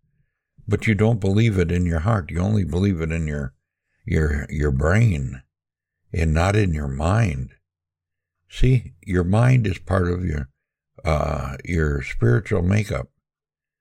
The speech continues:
Your, uh, mind is part of your heart.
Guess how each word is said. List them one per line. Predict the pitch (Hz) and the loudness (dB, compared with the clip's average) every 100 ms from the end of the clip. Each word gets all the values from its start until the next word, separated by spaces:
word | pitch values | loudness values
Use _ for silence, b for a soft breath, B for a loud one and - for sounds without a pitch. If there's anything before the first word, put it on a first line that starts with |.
| _ - | _ -10
Your, | - 92 90 76 71 65 | -2 2 2 0 -6 -8
uh, | - 78 80 76 71 62 | -4 -2 -2 -4 -6 -4
mind | 78 92 101 113 104 98 - | 0 2 4 2 2 0 -4
is | - 80 73 65 - _ _ _ _ | -2 0 0 -4 -12 _ _ _ _
part | - 98 | -2 0
of | 90 82 | 0 0
your | 85 | 0
heart. | 76 101 87 67 | 0 0 -2 -4